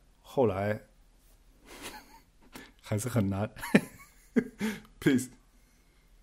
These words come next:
然后是 Attila，他请我吃一个包子，谢谢你哦，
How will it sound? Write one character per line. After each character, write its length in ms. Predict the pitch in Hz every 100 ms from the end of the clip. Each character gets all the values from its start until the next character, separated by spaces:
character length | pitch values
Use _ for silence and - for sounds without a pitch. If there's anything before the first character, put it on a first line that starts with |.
| _ - -
然 160 | 110 127
后 140 | 165
是 180 | 123 131
Attila， 520 | - 156 - 110 - - - _ _
他 200 | - 107
请 180 | 113 -
我 80 | -
吃 140 | 120
一 40 | 110
个 80 |
包 240 | 113 120 139
子， 120 | 123
谢 160 | 123 143
谢 120 | 135
你 120 | -
哦， 280 | 98 107